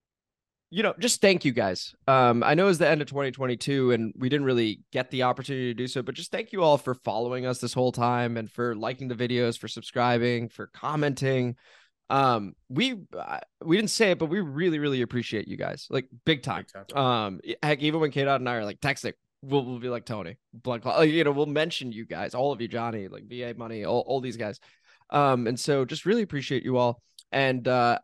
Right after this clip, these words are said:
Speaker 1: happy belated birthday shout outs. I wanted to do this last episode, but forgot to Pally for Life and to Ridge Wear Your Helmet At. All right. I hope you guys enjoyed your days. Um,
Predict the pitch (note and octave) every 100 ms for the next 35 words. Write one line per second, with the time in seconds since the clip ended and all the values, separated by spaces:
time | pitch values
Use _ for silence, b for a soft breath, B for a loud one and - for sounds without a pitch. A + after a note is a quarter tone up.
0 | _ B2 D3+ E3+ F#3+ D#3 C#3 D3 F3+ D3
1 | C#3+ C#3+ C#3+ C#3 C3+ B2+ C3+ C3 C3 C#3
2 | B2 B2+ A#2+ - A#2+ A#2 A2 - B2 G#2
3 | G#2 A#2 A#2+ A#2 - G2+ B2 A#2+ A#2 A2
4 | A#2 D#3 - _ _ _ _ _ - C3
5 | B2+ B2 A#2+ - B2 A#2+ B2+ B2 B2+ B2
6 | C3 E3 - - _ _ - A#2+ C#3+ C#3
7 | C3 C3 B2 B2 A#2 A2 G#2+ G#2 A#2 -
8 | - B2 A2+ G2+ G2